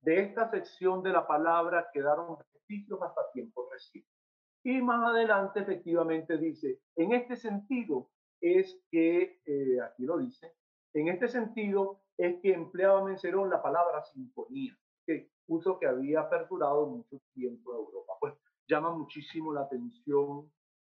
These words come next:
este comentario, porque la verdad es que las sinfonías de Mecerón no son obras a un solo movimiento, que s-, pueden ser sustituibles por la palabra obertura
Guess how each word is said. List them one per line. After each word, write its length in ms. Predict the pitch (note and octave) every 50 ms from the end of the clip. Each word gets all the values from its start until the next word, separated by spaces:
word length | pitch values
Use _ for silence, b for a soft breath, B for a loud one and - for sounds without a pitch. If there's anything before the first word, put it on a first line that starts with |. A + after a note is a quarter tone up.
| _ -
este 380 | C#3 C3+ C3+ - - D3+ C#3+
comentario, 680 | - D3+ D3+ D3 C#3+ C3+ - D3 C#3 C3+ C3 C#3 C#3 -
porque 300 | B2+ B2+ - - C3+ C3
la 160 | C3+ C3+ C#3
verdad 440 | D3 C#3+ - C3+ C#3 C3 C3 C3 C3 - - _ _ _ _ -
es 160 | D3 C#3 C#3+ D#3
que 80 | D#3
las 140 | D3+ C#3 C3+
sinfonías 380 | D3+ C#3+ D3 C#3+ C#3+ D#3+ F3+ F#3
de 80 | F#3
Mecerón 580 | F3+ F3 D3 D#3 D#3 E3 F3+ F#3 F#3 E3 - _ _ _ -
no 180 | D3+ E3+ F3
son 180 | - F#3 F3 E3+
obras 280 | E3+ E3 E3 E3+ E3+ D#3+
a 20 |
un 160 | D3 C#3+ C#3+
solo 240 | - D3+ D3 D#3 D#3
movimiento, 800 | D#3 E3 F3 F3 F3 F3 E3 D#3+ D#3 D3 - E3+ E3 D#3 - _ _ _ _ -
que 80 | D#3 C#3+
s-, 180 | - - - _
pueden 240 | - C3+ C#3 D3 D3
ser 160 | - D3+ C#3
sustituibles 640 | - D3+ D3 - D#3 D3+ C#3+ C3+ C#3 D3 D3 D#3+ -
por 100 | - C#3+
la 100 | C3 B2
palabra 400 | A#2+ A#2 A#2 B2 A#2+ B2+ C3+ C3+
obertura 800 | C3+ C3 B2 B2+ B2 A#2 - _ - F3 E3+ D#3+ C3+ A2+ A#2